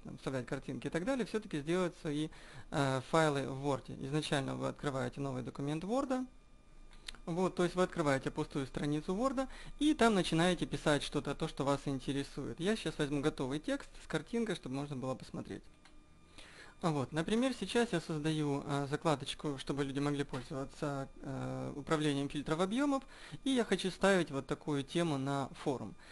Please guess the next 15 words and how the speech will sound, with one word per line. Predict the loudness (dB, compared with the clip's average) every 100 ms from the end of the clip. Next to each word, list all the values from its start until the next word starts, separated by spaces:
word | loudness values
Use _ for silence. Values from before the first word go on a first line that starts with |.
| -16 -2
Для | 4
этого | 6 6 6
у |
меня | 6 6
на | 4
форуме | 2 0 0 0
есть, | 0 -2 -4 -6 -4
э, | -2 -2 -2 -4 -4 -8 -10
специальный, | -10 -4 0 0 0 -4 -6 -8 -18 -20 -16 -8
э, | -6 -4 -2
раздел | -2 -2 0 2 2 -2 -12 -18 -4
«Все | 0 2
о | 2
Volfix», | 2 2 0 -4 -4
да? | 0 2 2